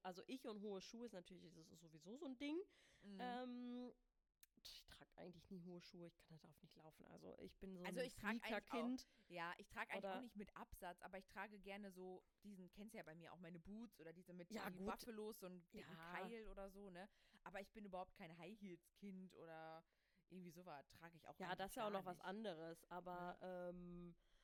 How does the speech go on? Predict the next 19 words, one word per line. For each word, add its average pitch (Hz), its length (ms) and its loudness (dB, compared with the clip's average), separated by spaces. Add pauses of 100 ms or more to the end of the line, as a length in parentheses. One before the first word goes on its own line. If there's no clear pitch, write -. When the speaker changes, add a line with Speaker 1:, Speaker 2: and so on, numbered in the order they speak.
(600)
Speaker 1:
also 196 200 0
so 185 560 0 (400)
ho-, 214 100 -8 (200)
hohe 226 260 4
Schuhe 247 360 0
jetzt, 220 560 -2
ähm, 196 540 -2
und 185 140 -8
dann 196 140 -10
auch 180 100 -10
noch 185 200 -10
auf 180 80 -14
der 180 120 -12
Hochzeit, 202 260 -8
stell 185 140 -4
mal 185 80 -2
vor, 180 140 -16
du 170 60 -18
bist - 180 -18